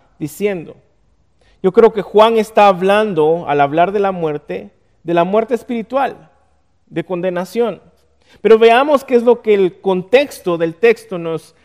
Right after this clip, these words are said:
aclara respecto a esta, eh, a, a, al pecado que lleva a la muerte y al que no lleva a la muerte. Primero, el pecado que no lleva a la muerte.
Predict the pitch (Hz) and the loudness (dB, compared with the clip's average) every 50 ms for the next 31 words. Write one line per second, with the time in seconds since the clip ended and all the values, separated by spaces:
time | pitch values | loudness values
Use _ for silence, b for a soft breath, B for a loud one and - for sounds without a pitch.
0 | _ _ _ - - 180 170 - - 214 226 247 247 349 - 175 180 165 - - | _ _ _ -6 -6 -6 -6 -4 -2 -2 0 0 2 0 0 -2 -4 -8 -8 -10
1 | 185 180 _ - 185 180 170 175 180 190 190 - - 185 190 180 175 175 _ _ | -10 -10 _ -8 -6 -4 -2 -2 -2 -2 -4 -6 -4 -2 0 0 -2 -4 _ _
2 | _ _ _ _ - 156 147 151 143 - - - - - 151 151 - - 151 156 | _ _ _ _ -8 -6 -4 -4 -4 -6 -10 -12 -8 -8 -8 -8 -6 -4 -2 -2
3 | 156 - - 151 156 156 - - - - - 180 196 208 202 190 - 175 160 151 | -2 -2 -4 -4 -4 -2 -4 -6 -4 -4 -2 -2 0 0 -2 -4 -6 -10 -8 -8
4 | 156 170 175 170 175 160 160 160 156 160 156 156 151 156 156 - 151 147 147 143 | -6 -6 -4 -2 -2 -2 -2 -4 -6 -8 -8 -8 -8 -8 -10 -10 -8 -8 -8 -8
5 | 139 - 143 139 143 151 160 170 156 139 131 127 123 113 117 117 104 - - - | -10 -12 -12 -10 -8 -6 -6 -6 -6 -6 -8 -8 -8 -8 -10 -12 -14 -16 -20 -20
6 | - - _ _ - _ _ _ _ _ _ _ _ _ _ _ _ _ _ _ | -20 -20 _ _ -20 _ _ _ _ _ _ _ _ _ _ _ _ _ _ _
7 | _ _ _ _ _ _ _ _ _ _ _ _ _ _ _ _ _ _ _ _ | _ _ _ _ _ _ _ _ _ _ _ _ _ _ _ _ _ _ _ _
8 | _ _ _ _ _ - 202 233 247 269 254 202 - - 139 B B B B B | _ _ _ _ _ -4 0 2 4 4 4 2 0 -4 -12 B B B B B
9 | - 170 160 202 220 - - 220 226 247 226 233 220 196 190 196 208 220 226 214 | -6 -4 -2 -2 -2 2 4 6 6 6 4 2 0 -2 0 0 2 2 2 2
10 | 208 208 208 202 196 190 185 175 165 147 147 147 131 120 - _ - | 2 2 2 2 2 0 0 -2 -4 -6 -6 -8 -8 -8 -10 _ -20